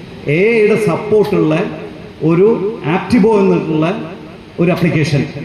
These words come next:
നിങ്ങൾ അതിൻ്റെ മുന്നിൽ നിന്നാൽ നിങ്ങളുടെ ഇൻഡസ്ട്രിയുടെ കാര്യങ്ങൾ കൊടുത്താൽ മതി. അപ്പോൾ ഈ എ ഐ ഇങ്ങോട്ട് ചോദിക്കും അതിനെ പറ്റിയിട്ട്, ഇന്ന കാര്യം ചെയ്തിട്ടുണ്ടോ, ഇന്നത് എന്താണ്, അതിൻ്റെ മാർക്കറ്റിംഗ് എന്താണ്, സെയിൽസ് എന്താണ്,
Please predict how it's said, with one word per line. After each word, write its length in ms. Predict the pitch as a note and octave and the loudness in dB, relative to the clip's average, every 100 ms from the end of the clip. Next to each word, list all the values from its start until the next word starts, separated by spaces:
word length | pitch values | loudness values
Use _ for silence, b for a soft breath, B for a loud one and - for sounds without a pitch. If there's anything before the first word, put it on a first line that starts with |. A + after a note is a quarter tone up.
| D3 | 0
നിങ്ങൾ 140 | G3+ | 2
അതിൻ്റെ 180 | G3 F#3 | 4 2
മുന്നിൽ 140 | F3 E3+ | 4 4
നിന്നാൽ 180 | F3 F3 | 4 4
നിങ്ങളുടെ 220 | F3 F3 | 4 4
ഇൻഡസ്ട്രിയുടെ 380 | E3+ F#3+ - G3+ F3+ | 4 2 2 2 2
കാര്യങ്ങൾ 300 | D#3+ E3+ F#3 | 2 2 4
കൊടുത്താൽ 240 | D#3 D#3+ E3 | 2 2 2
മതി. 160 | C#3+ E3 D3+ D#3+ - - - | 2 2 0 -8 -12 -12 -8
അപ്പോൾ 240 | D3 F#3 F#3+ F#3+ F#3 F3+ E3 | -2 0 0 0 -4 0 4
ഈ 0 | G3 F#3 E3+ | 4 4 2
എ 20 | G3+ | 4
ഐ 20 | A#3 A#3 | 4 4
ഇങ്ങോട്ട് 280 | G#3+ A3+ G3 | 4 2 4
ചോദിക്കും 320 | G3+ F#3 - - | 4 4 2 -2
അതിനെ 180 | E3+ F3+ F3 | 0 2 2
പറ്റിയിട്ട്, 280 | C3 B2+ A#2 - - - F#3+ | 0 -2 -4 -8 -12 0 2
ഇന്ന 120 | G#3 F#3 | 4 2
കാര്യം 220 | F3 F3+ | 2 2
ചെയ്തിട്ടുണ്ടോ, 420 | E3 D3+ C#3 C3 A2+ - - D3+ | 2 0 0 0 -2 -6 -8 0
ഇന്നത് 200 | D#3+ G3 F3+ | 2 4 4
എന്താണ്, 340 | E3+ D#3 C#3 A#2 C#3 B2+ | 4 4 2 2 -2 -2
അതിൻ്റെ 220 | E3 E3+ E3 | 0 4 4
മാർക്കറ്റിംഗ് 460 | D#3+ F3 F#3+ E3+ E3 | 4 2 0 2 2
എന്താണ്, 260 | D3 C3+ C3 - | 2 2 0 2
സെയിൽസ് 360 | E3+ G#3+ - G3 | 2 2 2 2
എന്താണ്, 300 | D#3+ D3 | 2 2